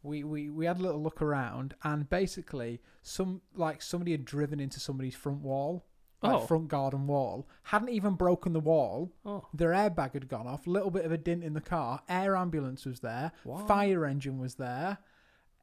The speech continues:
Speaker 1: Uh, two ambulances were there as well.
Speaker 2: <laughs>
Speaker 1: It was
Speaker 2: What?
Speaker 1: overkill.
Speaker 2: Mayhem.
Speaker 1: Uh, it must have cost them thousands to take
Speaker 2: Yeah.
Speaker 1: that helicopter
Speaker 2: I wonder
Speaker 1: out.
Speaker 2: why someone decided it was all right to send out all them.
Speaker 1: Yeah,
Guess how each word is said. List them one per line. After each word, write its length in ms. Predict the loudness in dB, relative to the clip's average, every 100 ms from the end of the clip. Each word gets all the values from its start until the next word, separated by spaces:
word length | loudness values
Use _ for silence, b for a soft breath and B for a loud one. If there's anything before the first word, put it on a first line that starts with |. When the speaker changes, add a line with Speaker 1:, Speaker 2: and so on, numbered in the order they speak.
| _ _ _ _ _ _ 0
Speaker 1:
Uh, 240 | 4 4 4
two 260 | 6 6
ambulances 600 | 6 4 0 0 -2 -4 -2
were 60 |
there 260 | 0 0 -2
as 120 | -2
well. 320 | 2 0 0 -4
Speaker 2:
<laughs> 60 | 0
Speaker 1:
It 200 | -2 0
was 320 | 4 4 4
Speaker 2:
What? 220 | -2 8
Speaker 1:
overkill. 880 | 10 10 6 0 2 2 4 2 -6
Speaker 2:
Mayhem. 580 | -4 -2 -2 -4 -6 -6 -12 0
Speaker 1:
Uh, 80 | 2
it 80 | 4
must 200 | 0 -2
have 80 | -4
cost 160 | -4
them 80 | -4
thousands 720 | -4 -2 0 0 0 -2 -2 0
to 80 | 2
take 160 | 2 -2
Speaker 2:
Yeah. 40 | -2
Speaker 1:
that 200 | -6 -6
helicopter 440 | -8 -8 -8 -4 -2
Speaker 2:
I 20 |
wonder 160 | 0 2
Speaker 1:
out. 40 |
Speaker 2:
why 480 | 2 2 2 2 -2 -6 _ -12
someone 680 | -6 -4 -2 -2 -2 -6 -8
decided 540 | -8 -6 -6 -2 -2
it 120 | -2 -2
was 100 | -4
all 80 |
right 180 | -4 -6
to 80 | -8
send 280 | -10 -8 -8
out 80 | -8
all 160 | -8
them. 140 | -8 -8
Speaker 1:
Yeah, 240 | -6 -6